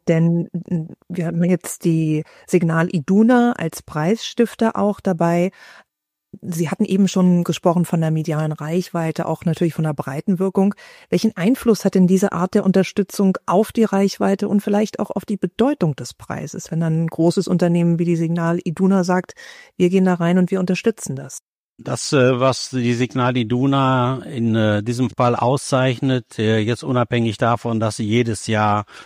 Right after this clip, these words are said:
Speaker 2: fünfzigtausend Euro zur Verfügung stellt, die wir an fünf Schulen ausschütten können,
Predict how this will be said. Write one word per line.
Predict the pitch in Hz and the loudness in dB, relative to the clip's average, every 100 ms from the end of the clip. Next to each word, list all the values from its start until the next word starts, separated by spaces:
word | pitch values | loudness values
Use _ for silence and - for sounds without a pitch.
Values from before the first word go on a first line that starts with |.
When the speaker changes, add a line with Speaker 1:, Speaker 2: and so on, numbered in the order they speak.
| _ | _
Speaker 2:
fünfzigtausend | - 127 - 123 123 117 110 113 | -2 0 0 -2 2 2 2 0
Euro | 123 127 131 123 120 117 | 0 2 2 2 0 0
zur | - 113 | -2 -2
Verfügung | 110 - 143 135 123 | -2 -2 -2 0 0
stellt, | - 123 117 120 117 | 0 2 4 2 0
die | 113 110 | -4 -2
wir | 107 107 104 107 | 0 2 0 -2
an | 110 110 | -2 -2
fünf | - 139 - | -2 -2 -2
Schulen | - 120 113 117 | -2 2 2 2
ausschütten | 120 135 - 127 127 107 | 0 0 0 0 -2 -2
können, | 113 110 110 | 0 0 -2